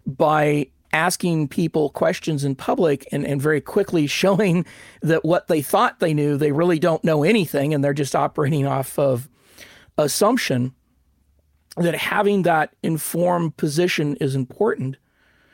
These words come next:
We know what we believe, and, and we know why we believe it, and we know we have good reasons for believing what we believe, as opposed to w-, we see so many times in the media today and, and things like that, where,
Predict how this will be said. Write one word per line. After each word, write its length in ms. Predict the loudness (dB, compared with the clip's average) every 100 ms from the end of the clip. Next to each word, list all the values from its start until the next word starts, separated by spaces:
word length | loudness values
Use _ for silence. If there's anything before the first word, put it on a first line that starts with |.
| _ _ _ _ -4
We 180 | -2 2
know 160 | 2
what 180 | 2 2
we 140 | 0
believe, 480 | 2 0 0 0 0
and, 180 | -2 -2
and 160 | -2 -2
we 140 | 0
know 320 | 2 2 2
why 420 | 0 0 -2 0 2
we 180 | 0
believe 360 | 0 0 2 2
it, 240 | 0 0 -2
and 140 | -2
we 120 | 0
know 220 | 0 2 2
we 200 | 0 0
have 260 | 0 0
good 200 | 0 -2
reasons 640 | 0 -2 0 0 0 -2 -6 _ -20 _ _ _ _
for 280 | -12 -2 0
believing 460 | 2 2 2 2 0
what 140 | 0
we 80 | -2
believe, 360 | 0 0 0 -2
as 180 | -6 -6
opposed 380 | -2 -2 -2 -4
to 120 | -6
w-, 260 | -6 -8 -8
we 220 | -6 -4
see 200 | -4 -4
so 160 | -2 0
many 140 | -2
times 460 | -2 -2 0 -2 -6 -20 -20 -20 -20 _
in 140 | -4 0
the 80 | 0
media 380 | 0 2 0
today 400 | 0 -2 0 0
and, 140 | 0 -2
and 180 | -4 -2
things 260 | -2 0 0
like 160 | 0
that, 300 | 0 0 0
where, 480 | -2 0 0 0